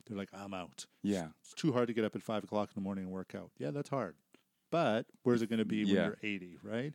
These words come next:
Speaker 2: If you wanna do it, you gotta do it. Yeah, all the uncomfortable stuff nobody's willing to do.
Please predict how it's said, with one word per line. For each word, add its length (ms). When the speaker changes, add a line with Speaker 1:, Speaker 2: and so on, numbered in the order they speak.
Speaker 2:
If 60
you 80
wanna 280
do 260
it, 260
you 100
gotta 260
do 160
it. 160
Yeah, 200
all 120
the 200
uncomfortable 600
stuff 340
nobody's 380
willing 260
to 80
do. 180